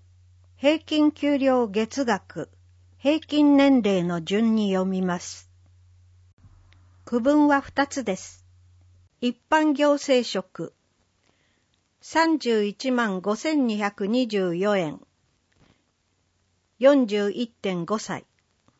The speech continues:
技能労務職、三十万八千九百九十二円、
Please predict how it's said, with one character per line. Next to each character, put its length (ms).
技 200
能 260
労 180
務 140
職、 460
三 360
十 260
万 400
八 180
千 340
九 260
百 220
九 260
十 280
二 220
円、 200